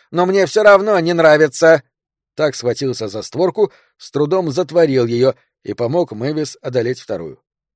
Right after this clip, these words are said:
«Это не собака», ответил он. Мэвис развернулась и уставилась прямо в физиономию Роберта, который тихонько гафнул в ответ. «Это собака!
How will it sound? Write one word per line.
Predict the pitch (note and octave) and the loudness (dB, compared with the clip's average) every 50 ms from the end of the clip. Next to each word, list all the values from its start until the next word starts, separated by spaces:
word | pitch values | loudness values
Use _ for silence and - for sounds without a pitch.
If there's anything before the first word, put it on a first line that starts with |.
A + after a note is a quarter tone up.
| _ _ _ | _ _ _
«Это | - E3 D#3+ C3+ D#3 D3+ | -6 -4 -4 -2 -2 -2
не | C#3+ C#3 C3+ | -2 -2 -2
собака», | - - C#3 A#2 G2+ F#2 E2+ - - - _ _ _ _ _ _ | 0 0 0 0 -2 -6 -12 -12 -18 -20 _ _ _ _ _ _
ответил | - - F2+ - G2+ G#2 F#2 - F#2 F#2 - - | -12 -12 -12 -10 -10 -14 -12 -12 -12 -14 -14 -14
он. | - E2+ C#2+ - _ _ _ _ _ _ _ _ _ | -16 -16 -16 -18 _ _ _ _ _ _ _ _ _
Мэвис | - F2+ B2 C#3 C3+ A#2+ A2 - - | -10 -6 -4 -4 -4 -4 -6 -8 -8
развернулась | G#2+ G#2+ F#2 F2+ G2 F2 F#2 B2+ E3+ G3+ G#3 F#3+ - _ _ _ _ _ _ _ - | -8 -10 -10 -10 -12 -10 -6 -4 -2 -2 -2 -2 -4 _ _ _ _ _ _ _ -10
и | G2 | -8
уставилась | G#2+ A2 - - F3 F3+ F3 F3+ E3+ C#3 - | -8 -8 -4 -2 -2 0 0 0 0 -2 -4
прямо | - - D#3 E3+ F3 E3+ D#3+ | -4 -2 0 0 0 0 -4
в | - | -4
физиономию | - D#3 C#3+ B2+ D3+ D3 C#3+ D3+ D#3+ D#3 D#3 D#3 D#3 D#3 | -6 -6 -4 -2 -2 -2 -2 -2 -6 -6 -4 -2 -2 0
Роберта, | D#3 D#3 C3+ A#2+ G#2+ F#2 E2+ - A#2 A2+ - _ _ _ _ | 0 0 0 -2 -4 -4 -4 -6 -6 -6 -6 _ _ _ _
который | - A2+ - A#2+ A#2 G2 | -12 -8 -6 -6 -6 -6
тихонько | - - - - D3 D3+ C#3 - C3 A#2 | -10 -12 -10 -8 -8 -6 -6 -6 -6 -8
гафнул | G#2 G#2+ C#3 C#3 A#2+ - - A#2+ A#2 A#2 | -4 0 0 0 0 0 -4 -12 -10 -8
в | A2 | -8
ответ. | A2 - - D#2+ - _ _ _ _ _ _ _ _ _ _ _ _ _ _ _ _ _ | -8 -8 -8 -14 -14 _ _ _ _ _ _ _ _ _ _ _ _ _ _ _ _ _
«Это | - G#2 A#2+ B2+ - D3+ D3+ D3 | -8 -6 -6 -4 -2 0 -2 0
собака! | - - F3 F3 F3 E3+ F#3+ F3+ D#3 B2 - - A#2+ A2 - | 0 4 4 4 6 6 6 6 6 6 4 0 -4 -4 -6